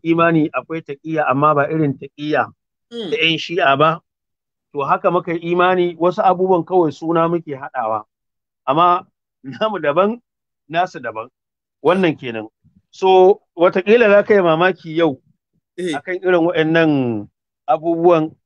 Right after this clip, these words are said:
Speaker 1: an ce
Speaker 2: A-,
Speaker 1: maka kaza.
Speaker 2: akwai
Speaker 1: To
Speaker 2: mamaki
Speaker 1: yana
Speaker 2: ya zo ma.
Speaker 1: Mm.
Speaker 2: Ya zo, ya bayyana, ya wuce.
Speaker 1: Mm.
Speaker 2: To kuma Annabi Isa bai zo ba.
Speaker 1: So, magana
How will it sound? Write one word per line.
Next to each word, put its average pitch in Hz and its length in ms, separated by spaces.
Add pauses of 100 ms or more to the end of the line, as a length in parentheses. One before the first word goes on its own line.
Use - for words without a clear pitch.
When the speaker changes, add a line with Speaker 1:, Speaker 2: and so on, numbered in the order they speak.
(560)
Speaker 1:
an 165 180
ce - 140
Speaker 2:
A-, 233 60
Speaker 1:
maka 147 180
kaza. 113 320 (400)
Speaker 2:
akwai 277 260
Speaker 1:
To 240 180
Speaker 2:
mamaki 180 160
Speaker 1:
yana 262 360 (280)
Speaker 2:
ya 180 120
zo 165 220
ma. 151 180 (680)
Speaker 1:
Mm. 160 140 (120)
Speaker 2:
Ya - 280
zo, 185 340 (240)
ya 170 160
bayyana, 156 380
ya 131 180
wuce. 127 340 (800)
Speaker 1:
Mm. 139 240 (320)
Speaker 2:
To 160 100
kuma - 220
Annabi 170 320
Isa 165 180
bai 131 160
zo 120 180
ba. 110 160 (1120)
Speaker 1:
So, 185 280
magana 170 480